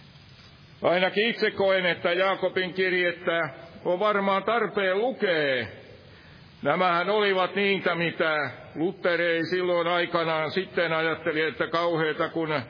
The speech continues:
tässä on tämä kaikkia tekemisiä.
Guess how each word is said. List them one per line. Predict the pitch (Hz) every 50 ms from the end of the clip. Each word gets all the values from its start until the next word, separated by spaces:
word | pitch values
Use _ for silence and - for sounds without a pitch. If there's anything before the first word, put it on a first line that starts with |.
| - -
tässä | - 165 170 156 - 175 165 165 165
on | 175 170 170
tämä | 170 175 170 165 160 156 151 139 - - - - - - - - - - - - -
kaikkia | 147 185 202 196 196 - 202 202 196 190
tekemisiä. | 190 208 220 208 190 208 196 185 185 175 156 - 175 175 165 160 160 147 143 131